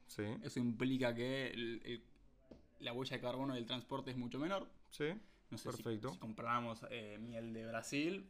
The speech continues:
Speaker 2: el, todo el transporte que implica traerlo hasta acá a Argentina.
Speaker 1: Perfecto. Pero
Speaker 2: Eh.
Speaker 1: pará, ¿vos las hamburguesas las venderías en Capital Federal o sería algo más interior?
Speaker 2: Y
Speaker 1: Porque,
Speaker 2: sí.
Speaker 1: eh, los apicultores,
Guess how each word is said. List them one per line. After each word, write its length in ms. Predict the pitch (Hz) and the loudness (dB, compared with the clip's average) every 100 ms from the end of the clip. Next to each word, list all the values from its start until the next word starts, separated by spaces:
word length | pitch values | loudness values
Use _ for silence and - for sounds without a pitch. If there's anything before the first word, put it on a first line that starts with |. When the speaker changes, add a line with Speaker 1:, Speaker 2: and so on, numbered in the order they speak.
| - | -14
Speaker 2:
el, 120 | 107 | -12
todo 120 | - 120 | -6 -4
el 60 | |
transporte 400 | 113 113 - 117 | -4 -6 -6 -4
que 40 | 117 | -2
implica 260 | 117 117 | 0 2
traerlo 200 | 117 117 | 2 0
hasta 140 | 120 117 | 0 0
acá 80 | |
a 40 | 117 | 0
Argentina. 400 | 120 113 127 151 | 2 4 6 8
Speaker 1:
Perfecto. 480 | 110 107 110 104 110 - | 6 6 4 4 -2 -2
Pero 140 | 120 | 4
Speaker 2:
Eh. 20 | 113 | 6
Speaker 1:
pará, 200 | 123 127 | 10 10
¿vos 180 | 131 | 10
las 180 | 143 135 | 10 8
hamburguesas 420 | 135 127 143 143 | 6 6 6 6
las 120 | 127 120 | 4 6
venderías 440 | 120 120 123 117 | 4 6 4 4
en 60 | 110 | 2
Capital 640 | 110 101 - 113 104 117 113 | 2 0 -6 -4 4 4 6
Federal 640 | 113 120 156 170 185 208 | 4 6 6 6 4 2
o 640 | - 110 104 101 101 98 98 | 2 6 6 6 4 2 -2
sería 280 | - 104 107 | -4 0 2
algo 120 | 107 | 4
más 220 | 107 110 | 4 2
interior? 480 | 110 104 104 104 101 - | 2 2 4 4 2 -4
Speaker 2:
Y 380 | - - - | -14 -12 -2
Speaker 1:
Porque, 580 | 110 113 113 135 143 - - - | 6 6 8 6 6 4 -6 -2
Speaker 2:
sí. 80 | 104 | 2
Speaker 1:
eh, 200 | 101 98 | 2 0
los 120 | 101 | -2
apicultores, 800 | 101 101 101 98 117 147 165 - | -2 -2 -2 2 6 6 2 -6